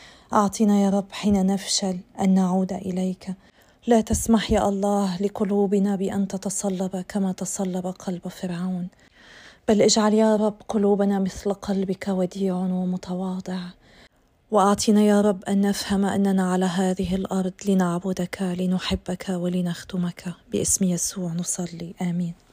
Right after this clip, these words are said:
عند قراءتنا للضربات في سفر الخروج تتكرر عبارتين:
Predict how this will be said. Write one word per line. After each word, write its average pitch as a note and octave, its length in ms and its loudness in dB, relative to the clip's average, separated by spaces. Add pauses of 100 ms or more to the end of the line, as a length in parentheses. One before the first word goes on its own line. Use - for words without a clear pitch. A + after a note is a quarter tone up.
(340)
عند G#3+ 200 4
قراءتنا B3 720 2
للضربات F#3 680 2
في F3+ 200 -2
سفر - 360 -4
الخروج F#3 520 0
تتكرر A#3+ 760 4
عبارتين: E3+ 800 4